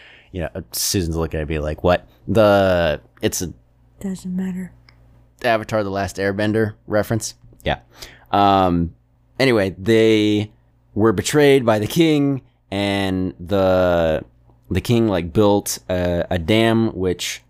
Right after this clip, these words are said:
Speaker 1: made it so that the forest wasn't getting enough water.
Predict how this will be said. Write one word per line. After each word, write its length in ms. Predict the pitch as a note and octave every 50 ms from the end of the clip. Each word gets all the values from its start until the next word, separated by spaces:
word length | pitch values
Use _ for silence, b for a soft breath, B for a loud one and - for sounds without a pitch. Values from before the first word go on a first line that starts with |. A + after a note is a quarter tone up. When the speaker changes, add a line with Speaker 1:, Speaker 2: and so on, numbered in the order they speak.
| _ _ _ _ _ _ _ _ _ _ -
Speaker 1:
made 180 | F#2+ G2+ G#2+ G#2+
it 80 | G2+
so 120 | - - A2
that 160 | F#2+ G2 F#2 -
the 280 | F#2+ F2+ F2+ F2 E2+
forest 360 | - - - A2 G#2+ G#2 G2 -
wasn't 180 | G#2+ G#2 G#2 F#2
getting 200 | G#2+ G2 F#2+ F#2+
enough 320 | F#2 F2+ F2 E2+ - - -
water. 640 | - F2 F#2 G#2 A2+ A#2 A2+ A#2 A2+ A2+ A2 G#2+ b